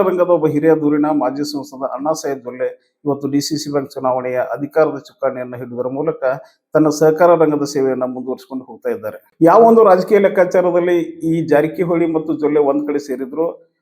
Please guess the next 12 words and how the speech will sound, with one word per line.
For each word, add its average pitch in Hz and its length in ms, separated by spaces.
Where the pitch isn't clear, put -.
ಅಥವಾ 165 200
ಕತ್ತಿ, 220 720
ಸವದಿ 185 580
ಮತ್ತು 170 320
ಯಾದವಾಡಿ 156 460
ಅವರು 165 160
ಒಂದ್ 156 180
ಕಡೆ 147 140
ಸೇರಿ 147 260
ಏನ್ 139 160
ಚುನಾವಣೆಯನ್ನ 135 500
ಮಾಡಿದ್ರು, 131 440